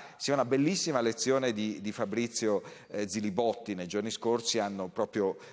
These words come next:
eh, molto insistito. Eh, spesso i genitori, eh, non sono abbastanza attenti, fanno la pressione sbagliata nei confronti dei loro figli e non li spingono invece,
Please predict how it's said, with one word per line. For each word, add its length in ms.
eh, 140
molto 340
insistito. 840
Eh, 240
spesso 760
i 80
genitori, 1000
eh, 80
non 180
sono 260
abbastanza 600
attenti, 320
fanno 300
la 100
pressione 420
sbagliata 600
nei 100
confronti 400
dei 160
loro 220
figli 360
e 60
non 140
li 80
spingono 500
invece, 800